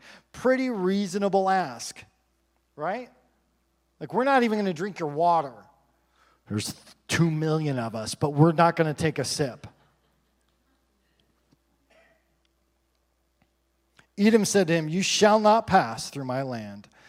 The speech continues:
lest I come out against you with the sword." Whoa.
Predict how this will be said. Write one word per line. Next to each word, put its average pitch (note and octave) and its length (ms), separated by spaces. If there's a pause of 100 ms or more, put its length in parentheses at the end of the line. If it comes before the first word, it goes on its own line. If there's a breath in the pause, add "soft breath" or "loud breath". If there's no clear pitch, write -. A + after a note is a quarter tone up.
(200 soft breath)
lest D3+ 260
I C#3+ 80
come E3+ 300
out D3+ 160
against C#3 440
you C3 80
with A#2+ 200
the A2 100
sword." G#2 480 (1400)
Whoa. B1 1120